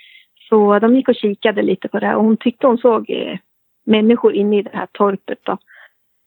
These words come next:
Och hon tyckte hon fick med sig någon energi därifrån. Och hon, ah, tänkte hon, "Nej, jag fick nog inte det. Det, det är nog ingen fara." Men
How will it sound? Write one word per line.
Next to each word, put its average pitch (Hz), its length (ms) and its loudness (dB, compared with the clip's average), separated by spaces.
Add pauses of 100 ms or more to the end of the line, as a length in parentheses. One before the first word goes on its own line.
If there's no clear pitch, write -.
(120)
Och 233 140 -4
hon 247 120 2
tyckte - 440 -2
hon 220 160 2
fick 220 140 -2
med 254 380 2
sig - 180 -8
någon 196 480 -6 (200)
energi 202 840 0
därifrån. 202 680 -2
Och 220 60 0
hon, 214 340 -4
ah, - 440 -12
tänkte - 220 -8
hon, 95 120 -4
"Nej, 170 240 0
jag 190 100 0
fick - 260 -4
nog 202 140 0
inte 190 140 -6
det. 180 200 -2 (240)
Det, 110 160 0
det 202 200 -2
är 202 40 0
nog 202 120 -4
ingen 208 180 0
fara." 220 320 0
Men 226 160 0